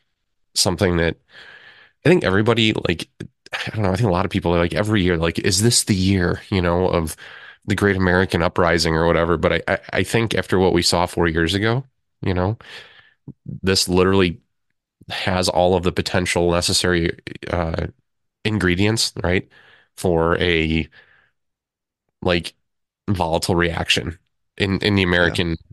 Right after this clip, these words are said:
Speaker 1: like, culture, you know what I mean? Like, in America today. So
Speaker 2: Yeah.
Speaker 1: you're talking about the concept, l-, like, let's start with, like, defining the concept of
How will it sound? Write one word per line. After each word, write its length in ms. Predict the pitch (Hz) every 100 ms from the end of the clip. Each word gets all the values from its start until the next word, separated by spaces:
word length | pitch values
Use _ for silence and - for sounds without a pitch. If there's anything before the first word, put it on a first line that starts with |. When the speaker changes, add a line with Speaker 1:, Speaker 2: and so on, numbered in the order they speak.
| _ -
Speaker 1:
like, 200 | - -
culture, 400 | - 80 - - -
you 60 |
know 60 | 92
what 40 |
I 40 | 85
mean? 180 | 82 82
Like, 260 | 80 - -
in 140 | 87
America 380 | 82 78 - 80
today. 360 | - 76 - - - - - _ _ _ _ _ _ _ _ - - _
So 220 | - 98 82 - _ - _ _ _ _
Speaker 2:
Yeah. 80 | -
Speaker 1:
you're 100 | 87
talking 360 | - 113 120 101
about 320 | 87 87 - _ _ _ _ _ -
the 120 | 98
concept, 640 | 92 92 90 90 87 - - -
l-, 100 | 98
like, 140 | 107
let's 220 | 92 101 -
start 260 | - 98
with, 160 | 92 -
like, 320 | - - - - _ _ _ _ _ - 107
defining 520 | 98 - 98 107 104
the 80 | 92
concept 480 | 95 90 90 82 -
of 300 | 85 85